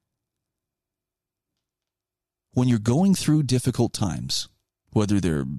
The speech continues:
problems writ large or whether they're problems writ small, nothing will help keep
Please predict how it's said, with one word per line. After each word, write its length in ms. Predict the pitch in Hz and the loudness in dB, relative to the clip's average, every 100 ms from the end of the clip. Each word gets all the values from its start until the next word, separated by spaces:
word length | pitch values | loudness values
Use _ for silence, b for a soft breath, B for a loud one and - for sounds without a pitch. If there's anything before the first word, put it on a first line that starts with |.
| - _ _ _ - | -14 _ _ _ -4
problems 480 | 131 123 143 139 107 | -2 0 0 0 0
writ 240 | 117 117 | -2 0
large 420 | 117 113 135 156 | 0 2 2 0
or 80 | 123 | 0
whether 220 | 95 117 | 2 0
they're 140 | 131 131 | 0 0
problems 540 | 135 127 139 139 - - | 0 2 2 0 -2 -4
writ 200 | 107 120 | -2 -2
small, 520 | - 175 175 73 107 _ _ _ _ _ _ _ _ _ _ _ _ _ _ _ - _ _ - | 0 2 2 0 -6 _ _ _ _ _ _ _ _ _ _ _ _ _ _ _ -20 _ _ 0
nothing 560 | 104 135 - 175 180 175 | 2 2 2 2 2 0
will 200 | - 120 | 0 0
help 380 | 101 131 131 - | 2 0 0 -2
keep 260 | - 156 160 | -4 -2 -2